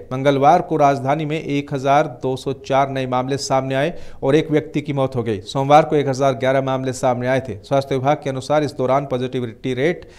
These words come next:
चार दशमलव छह चार प्रतिशत रहा।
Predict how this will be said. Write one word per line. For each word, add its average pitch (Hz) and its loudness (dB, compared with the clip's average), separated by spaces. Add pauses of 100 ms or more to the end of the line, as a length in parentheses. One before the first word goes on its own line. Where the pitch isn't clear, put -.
(240)
चार 160 8
दशमलव 151 0
छह 165 -2
चार 143 0
प्रतिशत 135 -4
रहा। 113 -4